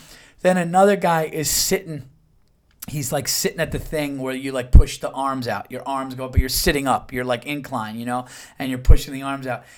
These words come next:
And he goes to a machine directly across from it, and he's just intently staring at the guy as the guy <laughs> is str-, as the guy is struggling, going up and down, he's just intently looking at him.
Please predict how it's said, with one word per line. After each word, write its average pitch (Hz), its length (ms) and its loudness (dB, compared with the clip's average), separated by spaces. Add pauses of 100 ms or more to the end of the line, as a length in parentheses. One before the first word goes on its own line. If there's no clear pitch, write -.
(140)
And 131 120 -8
he 156 80 -2
goes 170 260 0
to 170 200 0
a 147 60 0
machine 143 680 -4 (180)
directly 151 500 0
across 147 440 2
from 139 220 -10
it, 120 120 -6 (300)
and 143 140 -4
he's 147 140 -2
just 165 240 -4
intently 160 680 -4
staring 160 340 0
at 160 100 -4
the 156 60 -6
guy 151 320 0
as 165 280 0
the 165 80 -6
guy 165 200 0
<laughs> - 20 0
is - 180 -2
str-, - 760 -8 (2250)
as 196 220 4
the 202 100 0
guy 196 200 4
is 175 180 -2
struggling, 160 760 -2
going 156 260 0
up 165 160 0
and 156 120 -8
down, 147 200 -2
he's 139 140 -14
just 156 220 -12
intently 151 520 4
looking 165 340 -2
at 143 180 0
him. 139 160 -12